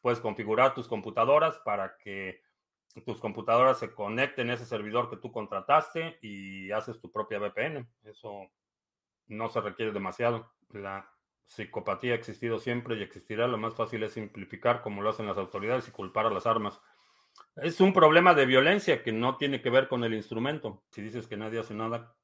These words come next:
cuando ve estos comportamientos, si alguien que no es una autoridad lo ve, no importa porque no tiene que hacer nada.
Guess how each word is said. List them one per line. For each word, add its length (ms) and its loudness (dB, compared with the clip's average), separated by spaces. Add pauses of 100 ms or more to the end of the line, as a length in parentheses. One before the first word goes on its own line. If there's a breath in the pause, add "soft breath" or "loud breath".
(760)
cuando 260 -6
ve 120 -4
estos 240 -8
comportamientos, 920 -6
si 80 -4
alguien 280 -4
que 80 -10
no 140 -6
es 100 -8
una 160 -6
autoridad 800 -4 (920)
lo 200 -4
ve, 220 0
no 120 0
importa 540 -2
porque 240 -8
no 160 -4
tiene 220 -8
que 60 -8
hacer 220 -4
nada. 440 -2